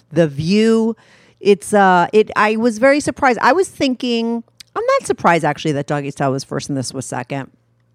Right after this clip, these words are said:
I was gonna say I was gonna think that this was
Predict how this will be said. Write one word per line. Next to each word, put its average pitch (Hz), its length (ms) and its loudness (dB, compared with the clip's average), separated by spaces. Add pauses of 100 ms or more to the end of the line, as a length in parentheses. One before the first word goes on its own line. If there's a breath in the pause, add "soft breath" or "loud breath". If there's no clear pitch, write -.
(360)
I 185 100 -2
was 190 120 -2
gonna 220 180 0
say 208 180 -2
I 180 140 4
was 156 200 -2
gonna 151 200 -6
think 143 320 -8
that 135 160 -10
this 143 240 -8
was 135 280 -10